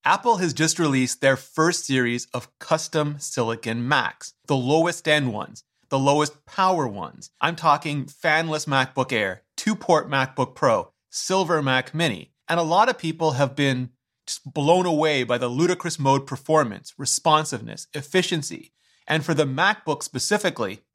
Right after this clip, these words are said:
the battery life. Like, beating most of Apple's other machines, never mind most of the machines in the industry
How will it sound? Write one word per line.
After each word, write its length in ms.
the 100
battery 440
life. 340
Like, 320
beating 300
most 240
of 80
Apple's 440
other 220
machines, 480
never 320
mind 400
most 220
of 80
the 40
machines 540
in 140
the 100
industry 540